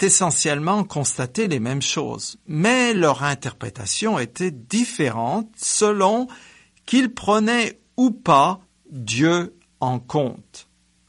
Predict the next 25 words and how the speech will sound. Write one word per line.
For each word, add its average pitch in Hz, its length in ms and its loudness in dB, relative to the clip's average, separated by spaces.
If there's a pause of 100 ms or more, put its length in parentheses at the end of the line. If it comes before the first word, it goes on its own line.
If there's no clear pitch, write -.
(540)
Deux 226 500 4 (320)
firent 240 400 -2
un 160 120 2
rapport 190 600 2
qui - 140 -4
était 151 320 -4
inspiré 139 540 -4
par 131 200 -2
la 120 140 -4
foi. 113 420 -8 (1040)
Ils 220 260 4
reconnaissaient 160 840 0
que - 160 -4
les 123 220 -2
difficultés 135 960 -6
étaient 202 300 0
réelles, 147 540 0 (720)
mais 254 460 4 (180)
croyaient 147 920 2 (100)
que - 120 -4
l'Éternel 180 800 2
leur 143 340 -4
accorderait 214 640 -2
la 190 120 0
victoire, 196 680 0